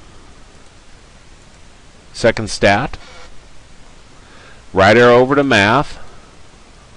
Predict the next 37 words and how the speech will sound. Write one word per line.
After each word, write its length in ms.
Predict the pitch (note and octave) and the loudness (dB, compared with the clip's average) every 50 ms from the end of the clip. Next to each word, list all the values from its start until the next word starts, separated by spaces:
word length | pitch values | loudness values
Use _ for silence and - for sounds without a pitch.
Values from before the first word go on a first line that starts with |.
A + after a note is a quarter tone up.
| - - - - - - - - - - - - - - - - - - - - - - - - - - - - - - | -20 -20 -20 -20 -20 -20 -20 -20 -20 -20 -20 -20 -20 -20 -20 -20 -20 -20 -20 -20 -20 -20 -20 -20 -20 -20 -20 -20 -12 -4
And 220 | - G2+ G#2 A2 A#2 | -2 0 0 2 2
we 100 | B2+ C3+ | 2 2
want 260 | C3 C3 B2+ B2 - | 2 2 0 0 -2
to 120 | - B2 G#2 | -4 -6 -6
choose 300 | - - B2+ B2 A2 - | -4 -4 -4 -4 -4 -4
sum. 400 | - - C3 G#2 D#2 - - - - - - - - - | -2 0 0 0 0 -2 -8 -14 -20 -20 -20 -20 -20 -20
So 140 | - - F2+ | -12 -8 -4
I'm 40 | F#2 | -2
gonna 140 | F#2+ F#2+ | -2 0
down 260 | F2 G2 G2 G2+ G#2 G#2+ | 0 2 2 2 2 2
arrow 200 | G#2 G#2+ A2 G#2 | 2 2 2 0
to 180 | - A2 G#2+ | 0 -2 -2
it 60 | G#2 | -2
and 100 | G#2 G#2 | -2 -4
press 240 | - A2+ G#2+ G#2 - | 0 0 0 0 0
enter 180 | B2 G2 F2 E2 | 0 0 0 -2
on 160 | E2 F2 G2+ | -2 -2 -4
it, 80 | A2 G2+ | -4 -2
or 140 | G2 G2 | -2 -2
you 60 | G2 F#2+ | -2 -2
can 80 | - | -2
press 260 | - G#2+ G#2+ - - | 0 0 0 0 -2
number 180 | G#2 F#2 G2+ A#2+ | -6 -4 -4 -4
five 540 | - - G2 D2+ D2 E2 F#2+ A#2+ B2+ - - | -2 0 0 0 2 0 0 -2 -4 -8 -14
and 140 | E2+ D#2 D#2 | -16 -14 -12
it 40 | |
chooses 300 | - G2 F#2 F2 F#2 G2+ | -8 -8 -6 -6 -6 -8
it 80 | A2+ A2 | -8 -8
for 220 | - - E2+ D#2 | -4 -4 -2 -2
you. 140 | E2 A2+ C#3+ - - - - - - - - - - - - - - - - - - - - - - - - - - - - - - - - - - - - - - - - - - - - - - | -2 -4 -6 -10 -16 -20 -20 -20 -20 -20 -20 -20 -20 -20 -20 -20 -20 -20 -20 -20 -20 -20 -20 -20 -20 -20 -20 -20 -20 -20 -20 -20 -20 -20 -20 -20 -20 -20 -20 -20 -20 -20 -20 -20 -20 -20 -20 -12 -6
And 180 | G2+ G#2 G#2+ | -4 -2 0
then 120 | A2+ A#2 A#2+ | 2 2 2
I'm 60 | A2 | 0
gonna 80 | G#2 G2 | 0 0
do 180 | A2 G#2+ G#2 | 0 0 -2
second 600 | - - - C3 B2 - - C#3 C3 B2+ A2+ - - - - - - | -2 -2 0 0 0 0 0 -2 -2 -2 -4 -8 -12 -12 -14 -14 -4
four. 380 | - B2 A2 F2+ D#2+ C#2 C#2 | 0 0 2 2 0 -2 -6